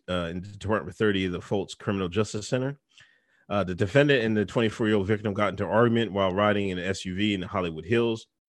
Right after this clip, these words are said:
The victim exited the vehicle, and Peterson is accused of shooting several times at her feet <laughs> and wounding her. <laughs> Oh, my gosh. If convicted, twenty-two years and eight months in state prison.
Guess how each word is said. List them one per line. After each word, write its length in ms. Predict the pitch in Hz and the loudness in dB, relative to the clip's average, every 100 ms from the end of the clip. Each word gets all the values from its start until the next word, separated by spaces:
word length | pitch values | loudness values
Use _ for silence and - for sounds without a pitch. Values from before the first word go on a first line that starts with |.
| _ - _ _ _ _ _ | _ -20 _ _ _ _ _
The 80 | 107 | -2
victim 300 | 104 156 143 | 0 0 -2
exited 340 | 107 120 120 104 | 0 2 2 0
the 60 | |
vehicle, 460 | 101 123 131 151 139 | 2 4 4 -2 -2
and 220 | 101 92 | -4 -2
Peterson 480 | - 180 160 143 120 | -2 0 0 -2 -2
is 160 | 107 98 | -2 -4
accused 340 | - 120 110 | -2 0 0
of 80 | 95 | -2
shooting 300 | - 135 123 | 0 0 0
several 300 | - 113 104 | 0 0 0
times 340 | 123 117 104 | 0 0 0
at 80 | 95 | -2
her 80 | 90 | -2
feet 380 | - 139 160 - - | -2 -4 -2 -4 -8
<laughs> 100 | - | 4
and 380 | 147 120 - 123 | 4 4 0 2
wounding 380 | 151 143 110 - - | 2 2 -2 -4 -8
her. 100 | - 120 _ - | -2 -4 _ -4
<laughs> 100 | - _ _ - 320 320 311 277 214 - | -4 _ _ -4 -2 -4 -6 -10 -10 -2
Oh, 360 | 117 117 101 | 2 4 2
my 300 | 87 85 85 | -2 -6 -8
gosh. 560 | - 95 95 78 90 - _ _ _ _ _ _ _ _ | -2 0 0 -2 -6 -14 _ _ _ _ _ _ _ _
If 360 | 95 104 110 - | -6 -2 -2 0
convicted, 520 | 113 98 131 113 90 | -2 2 0 0 -4
twenty-two 360 | 110 104 - | -4 -4 -2
years 380 | 110 104 107 95 | 0 2 2 0
and 80 | 98 | -2
eight 180 | 98 85 | -4 -2
months 320 | 101 95 - | -4 -4 -8
in 80 | 87 | -14
state 280 | - 95 78 | -8 -8 -4
prison. 400 | 107 95 76 | -6 -6 -12